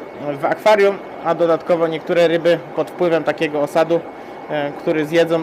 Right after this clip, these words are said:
mogą po prostu pozdychać. Artemia powoli zaczyna zmieniać kolor, nie wiem, czy Wy to widzicie, ale ona już zaczyna się robić pomarańczowa. Niektóre, e,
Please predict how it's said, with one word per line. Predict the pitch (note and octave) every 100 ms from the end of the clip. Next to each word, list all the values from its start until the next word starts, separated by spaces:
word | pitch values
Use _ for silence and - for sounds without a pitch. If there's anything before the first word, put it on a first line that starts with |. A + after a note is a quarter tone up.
| D3
mogą | C#3+ C#3 D3
po | C#3+
prostu | C#3 C#3+ -
pozdychać. | D3 E3 D#3 D#3 B2+ - - - - - - - - - - - - - - - - - - - - - -
Artemia | C#3+ D3 F3 E3 D3+
powoli | E3+ D3+ D3+
zaczyna | C#3+ D3+ E3+ C#3+
zmieniać | C#3 D3 C#3 -
kolor, | G3+ E3 E3
nie | D#3+
wiem, | D3+
czy | D3+ D3+
Wy |
to | D3+ C#3+
widzicie, | D3+ F3+ F#3 D#3+
ale | C#3 D3+
ona | D#3 D3
już | D3
zaczyna | D3+ D3 D#3+ D3
się | D#3+
robić | D3 C#3+
pomarańczowa. | - D#3+ D3 D3 D3 B2 A#2
Niektóre, | C#3+ - E3
e, | D#3